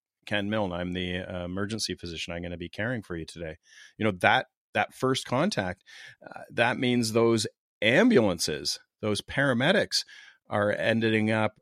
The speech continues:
ramped. Ramped is the term, you know, they're, they're stuck on the ramp for hours,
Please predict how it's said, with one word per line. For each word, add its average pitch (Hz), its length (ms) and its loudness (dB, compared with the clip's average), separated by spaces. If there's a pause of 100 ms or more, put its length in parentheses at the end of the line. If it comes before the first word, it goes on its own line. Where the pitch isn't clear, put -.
(140)
ramped. 110 680 0 (460)
Ramped 117 540 0 (200)
is 92 200 -10
the 98 80 -8
term, 92 360 -4
you 95 80 -4
know, 107 200 -2
they're, 95 320 -2
they're 98 120 -2
stuck - 320 -2
on 117 120 0
the 104 80 0
ramp 139 440 0 (320)
for - 360 -4
hours, 156 720 2